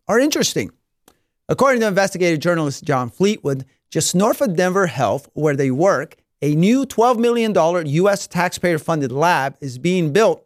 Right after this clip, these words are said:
in Fort Collins, Colorado. The Daily Mail reports that the lab will import bats from around the world and experiment on dangerous diseases. Doctor Richard Bartlett believes this could be the setup for the next pandemic.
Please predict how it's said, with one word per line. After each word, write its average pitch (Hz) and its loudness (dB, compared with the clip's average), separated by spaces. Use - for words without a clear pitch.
in 123 -10
Fort 170 -2
Collins, 139 -2
Colorado. 180 2
The 131 -6
Daily 254 2
Mail 151 2
reports 147 -2
that 135 -2
the 123 -2
lab 165 2
will 147 -2
import 180 -2
bats 165 0
from 160 -4
around 202 0
the 269 0
world 180 2
and 143 -6
experiment 233 0
on 170 2
dangerous 190 2
diseases. 214 0
Doctor 196 2
Richard 214 0
Bartlett 185 0
believes 165 0
this 240 0
could 208 0
be 190 0
the 165 2
setup 208 0
for 156 -2
the 147 -2
next 160 -2
pandemic. 170 0